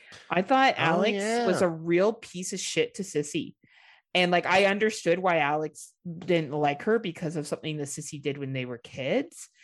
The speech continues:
Speaker 1: But to me, it wasn't worth the mistreatment that Sissy was given.
Speaker 2: Right.
Speaker 1: She was bullied and ostracized to the point that when she fights back, I didn't really feel bad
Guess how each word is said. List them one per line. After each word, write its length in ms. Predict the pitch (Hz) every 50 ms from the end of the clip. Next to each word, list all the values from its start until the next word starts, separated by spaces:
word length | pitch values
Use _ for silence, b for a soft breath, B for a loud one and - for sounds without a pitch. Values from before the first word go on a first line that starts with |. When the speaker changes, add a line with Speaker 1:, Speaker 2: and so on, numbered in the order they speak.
| B B B B B B -
Speaker 1:
But 200 | 185 170 - -
to 120 | - 185 170
me, 640 | 170 165 165 170 180 190 196 202 196 196 180 160
it 180 | 156 147 - 147
wasn't 320 | 156 151 - 165 147 123
worth 480 | 151 147 143 151 151 151 156 156 156 - _
the 80 | 156 147
mistreatment 1120 | 143 143 143 139 135 135 - - - - - 170 160 160 160 170 - 147 147 139 131 131 -
that 140 | 160 107
Sissy 440 | - - - 143 135 - - 131 120
was 180 | 107 117 120 -
given. 440 | - 117 95 - 73 65 - 175 - b b b b 120
Speaker 2:
Right. 220 | 117 117 101 98 - - _
Speaker 1:
She 120 | 208 208 202
was 200 | 196 185 175 190 185 175 - _ _
bullied 420 | 196 202 202 196 190 175 156 147
and 140 | 139 131 135 -
ostracized 640 | 147 156 160 165 165 - 190 180 - 143 135 135 -
to 60 | 160
the 100 | 143 151
point 240 | - 185 180 175 -
that 100 | 170 160
when 100 | 160 151
she 120 | - 156
fights 260 | 147 - 190 214 208
back, 280 | - 190 196 208 208 - -
I 180 | 165 190 254
didn't 180 | 370 339 254 226
really 180 | 240 240 226 240
feel 220 | 233 240 233 202
bad 360 | 185 175 214 240 147 104 -